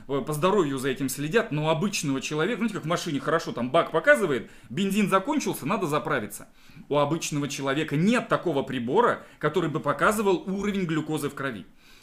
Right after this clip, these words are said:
Но когда уровень глюкозы в крови падает, вдруг с нашим мозгом происходит что-то необычное.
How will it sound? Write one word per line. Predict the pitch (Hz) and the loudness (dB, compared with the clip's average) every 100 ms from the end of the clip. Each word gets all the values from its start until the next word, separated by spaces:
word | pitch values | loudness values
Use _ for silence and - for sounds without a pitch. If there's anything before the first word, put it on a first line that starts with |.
| - | -10
Но | 104 143 | -2 -2
когда | 156 185 170 233 247 | 2 0 2 0 0
уровень | 214 233 214 180 156 | 0 0 0 0 -2
глюкозы | 160 165 208 147 | -2 -2 -2 -2
в | 135 | -6
крови | 147 151 151 | -4 -4 -4
падает, | 123 110 104 202 240 - - - - | -2 -2 -2 -4 -4 -16 -20 -20 -16
вдруг | 98 147 226 185 196 - - - - - - - | -6 0 4 4 2 -6 -20 -20 -20 -20 -20 -18
с | - | -6
нашим | 143 196 226 240 190 160 | 0 2 2 2 2 2
мозгом | 156 190 208 247 240 | 0 -2 0 0 0
происходит | 208 185 165 - 143 208 233 | 0 0 0 -6 -2 0 0
что-то | - - 196 202 | -4 0 0 0
необычное. | 190 185 180 - - 104 | -4 -2 -4 -6 -10 -14